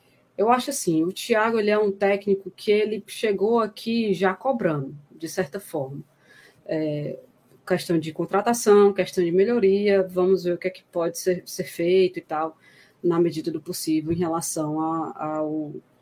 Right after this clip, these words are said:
ao elenco e à estrutura que o Ceará tinha. E hoje, ele, ele pega, eu não sei o, o que é que o Robson de Castro tem, acho que ele tem um cano da sereia na, na fala dele, porque a,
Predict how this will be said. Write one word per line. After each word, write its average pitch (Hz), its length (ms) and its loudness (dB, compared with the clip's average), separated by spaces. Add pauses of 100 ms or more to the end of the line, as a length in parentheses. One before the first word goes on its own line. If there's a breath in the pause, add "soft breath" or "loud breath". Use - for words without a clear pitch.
(200)
ao 156 160 -2
elenco 170 480 2
e 165 120 2
à 165 120 0
estrutura 165 340 -8
que - 60 -14
o - 40 -8
Ceará 185 260 -2
tinha. - 300 -8 (720 loud breath)
E 247 180 2
hoje, 240 580 8 (220)
ele, 254 380 0
ele 226 420 2 (180)
pega, 247 380 6
eu 214 80 4
não 254 140 0
sei 240 420 2
o, 175 260 -2
o 160 40 -8
que 175 120 -4
é 170 60 0
que 170 180 -8
o 160 60 0
Robson 156 580 -2 (160)
de - 120 -20
Castro 139 320 -2
tem, 185 100 6
acho 175 140 -6
que 160 60 -16
ele 147 60 -14
tem 160 80 -4
um 147 40 -6
cano 175 240 0
da 165 100 -2
sereia 160 420 0
na, 151 200 -4
na 147 180 -8
fala 156 260 -10
dele, 170 320 -4
porque 190 440 2 (600 soft breath)
a, 180 200 -2